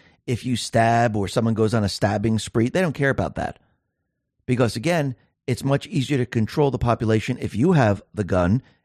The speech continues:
and they have the knife. And you can see that just by getting rid of a weapon, it doesn't mean people don't kill people. People just find a different way. But, of course,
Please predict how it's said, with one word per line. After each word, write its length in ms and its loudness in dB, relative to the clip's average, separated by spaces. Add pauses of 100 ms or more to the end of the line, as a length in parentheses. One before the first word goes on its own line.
(140)
and 200 2
they 160 2
have 240 2
the 100 -2
knife. 460 -4 (840)
And 240 -2
you 100 0
can 180 -4
see 180 -2
that 220 0
just 160 -12
by 100 0
getting 300 0
rid 140 0
of 60 -4
a 60 2
weapon, 380 0 (160)
it 180 -4
doesn't 320 -2
mean 340 2 (440)
people 240 -2
don't 180 0
kill 300 0
people. 440 -8 (520)
People 260 -2
just 220 -2
find 380 2
a 120 0
different 540 -4 (160)
way. 420 -2 (220)
But, 100 0
of 80 -4
course, 400 0